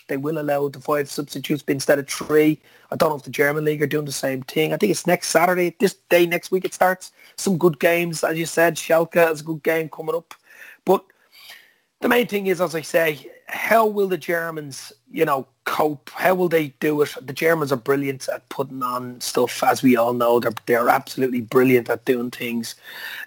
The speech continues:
um, down to a T. So I've no doubt they'll pull this one off. But the main thing is just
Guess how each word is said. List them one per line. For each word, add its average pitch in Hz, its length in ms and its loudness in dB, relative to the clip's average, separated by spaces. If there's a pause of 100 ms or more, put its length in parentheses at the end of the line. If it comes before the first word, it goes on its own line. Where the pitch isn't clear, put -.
um, 123 200 2
down 123 340 2
to - 140 -8
a 107 40 -6
T. 117 520 0
So 117 160 2
I've 110 120 -2
no 131 200 2
doubt 120 260 0
they'll 107 140 -2
pull 120 260 0
this 113 240 -6
one 113 140 -4
off. 107 320 -6 (260)
But - 140 0
the 165 40 4
main 170 240 2
thing 143 280 -4
is 131 320 -4 (800)
just - 380 0